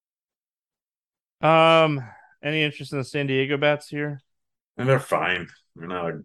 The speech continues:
Speaker 2: great stack. They're not a terrible stack. Glass is above average pitcher. Like, doesn't walk a ton of guys, so you're not gonna see a ton of runs here. Doesn't give up a t-,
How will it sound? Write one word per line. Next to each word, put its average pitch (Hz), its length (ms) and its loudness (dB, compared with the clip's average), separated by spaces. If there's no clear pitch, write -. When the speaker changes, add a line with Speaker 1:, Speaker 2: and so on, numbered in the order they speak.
Speaker 2:
great 80 360 -6
stack. 82 340 -2
They're 82 120 -6
not 82 220 -10
a 73 60 -20
terrible 80 420 -4
stack. 82 420 -4
Glass 87 380 4
is 82 300 -10
above 87 240 2
average 82 480 0
pitcher. 82 540 -6
Like, - 260 -8
doesn't 95 340 0
walk 85 300 2
a - 20 -6
ton 87 160 -6
of 85 60 -8
guys, 87 240 -2
so 87 80 -12
you're 87 80 -10
not 87 80 -6
gonna 87 120 0
see 87 180 -4
a 85 40 -6
ton 87 220 -4
of 80 80 -2
runs 82 360 -2
here. 85 440 -2
Doesn't 98 260 2
give 95 120 -2
up 92 200 -2
a - 20 -10
t-, 90 220 -4